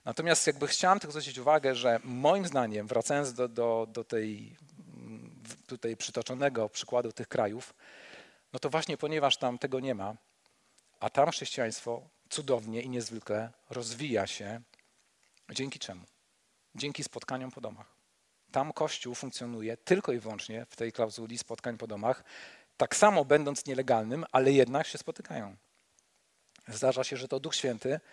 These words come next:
bo inaczej się nie da, informuje o tym, gdzie, u kogo i kiedy należy się spotkać.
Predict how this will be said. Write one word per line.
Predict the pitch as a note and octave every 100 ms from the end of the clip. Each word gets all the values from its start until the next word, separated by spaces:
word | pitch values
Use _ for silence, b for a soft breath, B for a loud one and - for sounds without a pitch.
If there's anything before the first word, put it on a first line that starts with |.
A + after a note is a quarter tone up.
| B B
bo | B2
inaczej | B2+ C3 B2+
się | -
nie | A#2
da, | A#2 C3
informuje | C3 C#3 B2+ C3+ A2+
o |
tym, | - G#2
gdzie, | G2+ A#2 D3+ G3 B B B B B -
u |
kogo | - C#3+ C3+ D3+ E3 - b b b
i | A#2+
kiedy | C#3 C3+ C3
należy | B2+ A#2+ A#2
się | A#2
spotkać. | - - - -